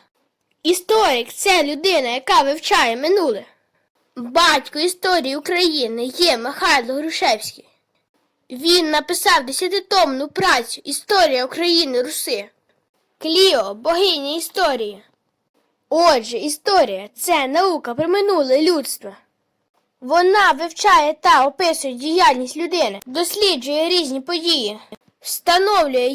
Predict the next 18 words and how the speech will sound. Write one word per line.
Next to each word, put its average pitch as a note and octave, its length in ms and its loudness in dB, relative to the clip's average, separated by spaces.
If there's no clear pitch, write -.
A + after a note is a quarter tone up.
як D4+ 340 2
і D4+ 80 -10
чому F#4 340 -2
змінювалося C#4 640 -4
життя D4 420 -2
людини. C4+ 500 -6
Історія D#4 720 0
може C#4+ 340 0
розповідати D#4 720 -4
про C#4 160 -12
життя D4 480 -4
однієї D#4 540 -4
людини, C4 520 -6
про D#4+ 340 2
походження E4+ 640 -2
якоїсь D#4 440 -2
речі, C4 580 0
споруди. C#4+ 800 -4